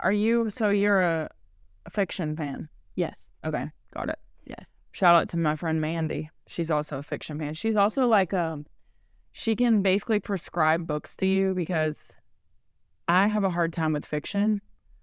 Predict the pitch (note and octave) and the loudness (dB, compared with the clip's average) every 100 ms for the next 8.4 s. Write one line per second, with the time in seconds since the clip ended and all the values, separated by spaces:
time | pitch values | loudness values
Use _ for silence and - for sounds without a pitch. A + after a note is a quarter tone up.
0 | _ E3 E3+ D#3+ E3+ D#3+ E3 D3+ D#3 C#3+ | _ -2 0 2 2 0 0 -2 -2 -2
1 | C#3+ C#3+ C3 D3 C3 - - - - - | -2 -4 -6 -8 -8 -8 -6 -8 -10 -10
2 | C#2 C2+ - D#3+ C#3 C3+ B2+ - - - | -8 -8 -6 -2 -2 -4 -6 -6 -6 -10
3 | - - _ _ - F3+ A3 A3 G#3 F3+ | -14 -20 _ _ -8 -2 0 4 4 4
4 | F3 - F3+ F3+ D#3 C#3 B2+ - - - | 2 -2 -2 0 -2 -4 -6 -10 -16 -20
5 | - E3 A3+ G#3+ D#3+ D#3 F3 - - - | -10 0 0 2 0 0 0 -2 -8 -20
6 | _ - F3+ F#3 A3 G#3+ - G#3+ B3+ - | _ -2 2 2 2 0 -2 -2 -2 -2
7 | - F#3+ F#3+ F3 F#3 - D#3 - G3+ F#3+ | -8 -4 -2 0 0 0 -6 -2 0 0
8 | - A3+ B3+ B3 | 0 0 0 -4